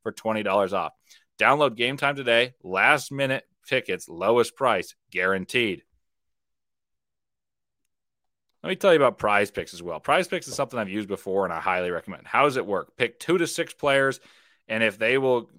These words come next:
score more or less than their Prize Pick projection. I've done it in so many different sports. I've even done it on tennis. I, I've told you guys, I'm a big tennis guy.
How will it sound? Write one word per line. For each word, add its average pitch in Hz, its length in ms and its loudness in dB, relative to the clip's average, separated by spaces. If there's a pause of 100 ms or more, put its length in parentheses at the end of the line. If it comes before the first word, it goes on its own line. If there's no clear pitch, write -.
score 120 360 0
more 123 400 4
or 113 180 0
less 120 280 0
than 123 120 -14
their 117 100 -6
Prize 107 260 -2
Pick 113 160 -10
projection. 98 500 -8 (240)
I've - 120 -10
done 156 140 0
it 113 40 -4
in 92 100 -10
so 95 240 -4
many 98 120 -4
different 90 200 -10
sports. 95 340 -8
I've 156 180 -4
even 127 160 -8
done 98 120 -4
it 98 140 -4
on 95 80 -6
tennis. - 400 -10
I, 113 100 0
I've 131 160 -6
told 123 200 2
you 90 80 -10
guys, 80 100 -8
I'm 110 80 -4
a 113 80 -2
big 113 240 -2
tennis 90 300 -8
guy. 65 240 -14